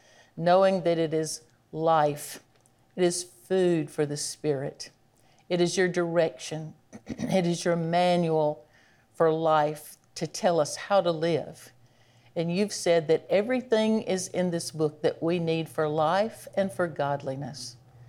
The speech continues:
I pray that you will speak to us through your word, that you will give us insight and understanding, give us a desire,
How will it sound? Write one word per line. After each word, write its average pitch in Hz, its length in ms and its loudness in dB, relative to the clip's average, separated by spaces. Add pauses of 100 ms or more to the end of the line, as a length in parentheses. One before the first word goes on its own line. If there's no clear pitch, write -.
(380)
I - 60 -6
pray 208 460 4
that 185 180 0
you 185 160 -2
will 160 140 0
speak - 480 -4
to 170 220 -4
us - 360 -6
through 180 240 -2
your 160 220 -2
word, 151 500 -8 (720)
that 160 160 -2
you 185 180 0
will 175 120 4
give 160 220 0
us 151 220 -2
insight 202 680 2
and 160 240 -2
understanding, 151 960 -4 (640)
give 185 180 0
us 170 220 0
a 165 60 -2
desire, 147 1000 0